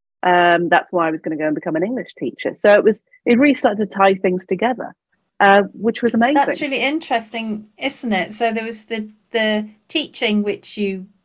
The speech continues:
Speaker 2: were going to do and then didn't, the English, which you loved, the tech stuff that you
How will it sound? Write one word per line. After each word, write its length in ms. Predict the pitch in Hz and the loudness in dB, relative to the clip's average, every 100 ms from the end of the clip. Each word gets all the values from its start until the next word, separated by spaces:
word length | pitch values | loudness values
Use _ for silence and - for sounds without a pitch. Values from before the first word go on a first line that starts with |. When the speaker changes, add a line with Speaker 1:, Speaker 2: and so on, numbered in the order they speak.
| _ | _
Speaker 2:
were 80 | 208 | -8
going 220 | 208 208 | -2 -2
to 100 | 208 | -2
do 100 | - | -4
and 120 | 196 185 | -6 -4
then 140 | 185 | -6
didn't, 800 | 180 202 170 110 - _ _ - _ _ _ _ - | -6 -6 -8 -14 -16 _ _ -20 _ _ _ _ -12
the 180 | 208 240 | -4 -2
English, 800 | 240 226 185 170 233 - - _ _ | -2 -2 -4 -4 -6 -14 -20 _ _
which 320 | 185 - - | -12 -12 -12
you 80 | 180 | -8
loved, 600 | 180 156 196 214 _ _ _ _ _ | -6 -6 -8 -12 _ _ _ _ _
the 80 | 208 | -10
tech 360 | 214 254 - - | -4 -4 -4 -10
stuff 520 | - 240 233 - - | -4 -2 -2 -6 -8
that 220 | 202 - | -8 -4
you 540 | 208 202 196 196 - | -2 0 0 -6 -12